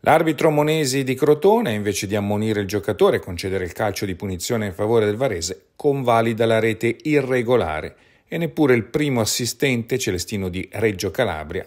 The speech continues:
vede la clamorosa irregolarità. Una beffa atroce per il Varese cuore e grinta di Ezio Rossi, superato al secondo posto dalla Sanremese e ora a meno undici dal Novara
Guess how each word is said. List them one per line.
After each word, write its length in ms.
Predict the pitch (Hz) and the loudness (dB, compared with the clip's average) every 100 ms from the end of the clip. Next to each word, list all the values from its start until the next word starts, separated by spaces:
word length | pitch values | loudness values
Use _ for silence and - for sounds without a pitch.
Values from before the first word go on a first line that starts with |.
| - | -8
vede 380 | 120 120 107 | 2 2 4
la 240 | 104 95 - | 2 0 -6
clamorosa 920 | - 135 127 123 113 90 82 101 - | 2 4 4 2 2 0 -2 -6 -8
irregolarità. 1120 | - 131 127 120 120 110 113 104 98 - 71 - _ - - - _ _ | -2 4 4 4 4 6 6 4 0 -6 -10 -12 _ -20 -20 -20 _ _
Una 220 | 127 139 | 0 2
beffa 300 | 139 175 165 | 6 6 6
atroce 480 | 165 156 113 107 113 | 4 6 4 4 0
per 100 | 110 | 0
il 100 | 107 | 0
Varese 380 | 101 113 110 113 | 4 4 4 2
cuore 280 | - 123 113 | 2 4 4
e 20 | |
grinta 400 | 107 113 110 120 | 2 -2 0 0
di 120 | 107 | 2
Ezio 280 | 107 - 117 | 0 0 0
Rossi, 400 | 110 98 - - | 0 0 -4 -8
superato 600 | - - 98 131 120 98 | -10 -12 -2 2 2 0
al 60 | 104 | -4
secondo 380 | - 107 110 127 | -4 -4 -2 -2
posto 360 | - 95 - 104 | 0 -2 -2 -2
dalla 240 | 98 95 | -2 -2
Sanremese 880 | - - 151 127 135 107 87 85 92 - - - _ | -2 0 0 0 -2 -4 -8 -10 -14 -18 -20 -20 _
e 120 | - 143 | 0 4
ora 220 | 104 107 | 6 4
a 40 | |
meno 260 | 104 127 131 | 2 2 2
undici 420 | 110 98 98 - | 0 0 -4 -2
dal 160 | 107 110 | 0 0
Novara 420 | 120 90 78 | 0 -2 -4